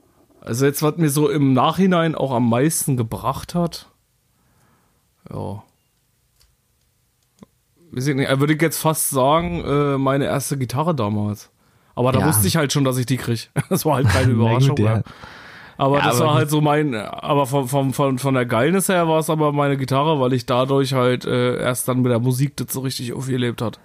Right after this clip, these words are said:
Speaker 1: Und das
Speaker 2: Ja,
Speaker 1: hat
Speaker 2: gut.
Speaker 1: mir jetzt halt auch, sag ich mal, im Nachhinein am meisten gebracht.
Speaker 2: Na gut, da fällt mir aber auch noch eine Sache ein, aber von der wusste ich halt auch schon. Ich hatte mit drei Jahren meine erste Spielekonsole bekommen.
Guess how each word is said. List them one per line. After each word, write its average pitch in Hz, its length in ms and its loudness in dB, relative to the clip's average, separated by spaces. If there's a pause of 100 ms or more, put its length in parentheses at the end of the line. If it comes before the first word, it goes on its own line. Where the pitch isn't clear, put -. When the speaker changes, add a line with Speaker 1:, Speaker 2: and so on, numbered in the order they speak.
(400)
Speaker 1:
Und 127 120 2
das 113 80 2
Speaker 2:
Ja, 110 60 2
Speaker 1:
hat 110 60 4
Speaker 2:
gut. 123 80 2
Speaker 1:
mir 131 120 2
jetzt 127 160 0
halt 131 160 0
auch, 135 160 0
sag 131 160 2
ich 135 60 0
mal, 135 140 2
im 131 200 2
Nachhinein 135 520 0
am 123 140 0
meisten 131 400 0
gebracht. 113 420 -8 (840)
Speaker 2:
Na 127 160 2
gut, 127 160 0
da 110 60 0
fällt 131 180 0
mir 143 80 2
aber 135 100 2
auch 127 120 2
noch 156 100 4
eine 120 140 2
Sache 104 240 -2
ein, 110 160 2
aber 110 140 2
von 127 160 2
der 123 120 2
wusste 139 220 0
ich 123 60 2
halt 110 120 0
auch 120 120 0
schon. 98 180 0
Ich 107 100 2
hatte 127 160 0
mit 117 220 2
drei 95 220 0
Jahren 135 260 2
meine 120 160 0
erste 123 240 0
Spielekonsole 107 680 2
bekommen. 95 360 0